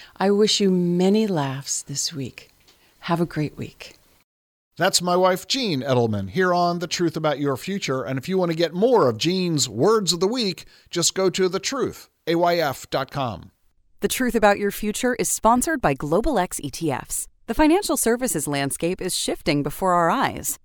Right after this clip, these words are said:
Speaker 3: Whether paying for groceries, applying for a mortgage, or even buying an N F T, almost anything you could imagine is at your fingertips. As these transactions become more and more seamless, it's easy to forget the innovative technologies making it all possible.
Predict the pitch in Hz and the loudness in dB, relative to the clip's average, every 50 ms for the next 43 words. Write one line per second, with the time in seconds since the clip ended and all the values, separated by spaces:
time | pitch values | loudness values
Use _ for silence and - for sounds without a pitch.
0 | _ - 151 143 208 - 135 - - 160 165 156 147 - 143 143 - 185 190 185 | _ -6 -4 -2 -2 -2 -2 -2 -2 0 0 -2 -2 -4 -6 -2 0 2 2 2
1 | - 208 196 196 196 196 196 - - 165 - - 214 226 233 208 - - 180 170 | 0 -2 -2 -2 -2 -2 -4 -4 -6 -8 -6 -2 -2 0 0 0 -2 0 0 0
2 | 170 185 240 302 262 180 170 156 160 156 - - - - 190 - - 254 269 359 | 0 0 -2 -2 -2 -2 -2 -2 -2 -2 -4 -8 -6 -6 -6 -4 -4 -4 -2 0
3 | 381 330 - 185 170 170 170 165 160 165 - 156 165 156 151 - - - - 277 | 0 2 2 2 2 2 4 2 0 0 0 -2 -2 -2 -4 -6 -10 -10 -6 -6
4 | 220 - - 143 - _ _ _ - 190 196 185 - - - 208 247 294 285 - | -6 -6 -8 -10 -16 _ _ _ 0 0 2 2 0 -2 -2 0 0 2 2 2
5 | 285 240 202 196 180 - 185 170 160 151 151 160 156 - 214 240 269 - - 139 | 2 2 2 0 0 -2 -2 0 0 0 0 0 0 -2 -2 -2 -2 -4 -6 -6
6 | - - 139 - - 160 151 - - 131 127 127 123 - - 117 123 - - - | -4 -2 -4 -4 -4 -6 -8 -4 -4 -4 -4 -4 -6 -8 -8 -10 -8 -8 -8 -8
7 | - - - - _ _ - 180 170 190 214 196 - - 220 196 185 190 180 202 | -8 -8 -12 -18 _ _ -4 -2 -2 -2 -2 -4 -2 0 2 2 4 4 4 2
8 | 202 - - 175 180 202 202 190 170 - 165 160 165 165 170 170 170 165 160 147 | 2 0 -2 0 0 0 -2 -4 -4 -2 -2 0 2 2 2 2 2 0 0 0
9 | 151 156 - - 220 240 277 233 165 185 226 - - - _ _ - - - - | -2 -4 -4 -4 -4 -2 -2 0 -2 -2 -4 -6 -8 -10 _ _ -14 -12 -12 -12
10 | 247 302 - 370 330 302 - - 190 170 165 190 233 - - 180 170 - - 190 | -10 -8 -6 -6 -4 -4 -4 -4 -4 -2 0 -2 -2 -2 -4 -6 -4 -2 -2 -2
11 | 220 226 190 196 190 185 180 - - 185 - 170 160 175 240 285 214 160 147 151 | -2 0 0 -2 -2 -2 -4 -6 -8 -8 -4 -4 -4 -2 -2 -4 -4 -4 -4 -4
12 | 147 139 160 165 185 - 202 208 214 214 214 214 - 202 208 294 - - 196 - | -2 0 0 -2 -2 -2 -2 0 2 4 4 4 4 4 2 2 2 -4 -4 -4
13 | - - 175 - | -6 -8 -8 -10